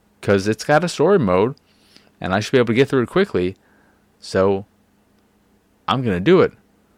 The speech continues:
Until I played it a-, and put about five, ten minutes into it, I'm like, "Nope, I'm not, I'm not gonna do this. I forgot that this is one of those stupid physics-based games that is all about being funny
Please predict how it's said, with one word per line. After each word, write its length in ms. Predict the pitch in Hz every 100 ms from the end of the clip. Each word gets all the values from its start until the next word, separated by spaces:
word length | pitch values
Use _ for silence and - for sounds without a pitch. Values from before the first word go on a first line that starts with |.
| _ _ _ _
Until 240 | 101 98 110
I 80 | 98
played 320 | - 143 104
it 220 | 92 - _ _ _ _ _ 104
a-, 40 |
and 800 | 92 95 85 90 92 90 90 -
put 140 | 101
about 320 | 87 92 92
five, 500 | - 104 98 98 95
ten 240 | - 104 98
minutes 260 | 104 107
into 240 | 90 82 90
it, 60 |
I'm 80 | 87
like, 160 | 82 78
"Nope, 260 | 110 127 - _ _ _ - _
I'm 120 | 107
not, 240 | 117 120 -
I'm 140 | 117
not 180 | 127 123
gonna 160 | 117 98
do 160 | 98
this. 360 | 98 101 - - _ _ _ _
I 100 | -
forgot 460 | 98 117 113 120 104
that 240 | 107 107 - - _ _ _ _ _ _
this 220 | 101 104
is 120 | 104 98
one 200 | 98 101
of 60 |
those 160 | 101 98
stupid 420 | - 107 98 101
physics-based 1080 | - 107 95 104 - - - - 101 98 -
games 340 | 101 101 95
that 140 | 98 92
is 120 | 90
all 160 | 98
about 220 | 95 92 92
being 200 | 101 95
funny 460 | - 101 95 95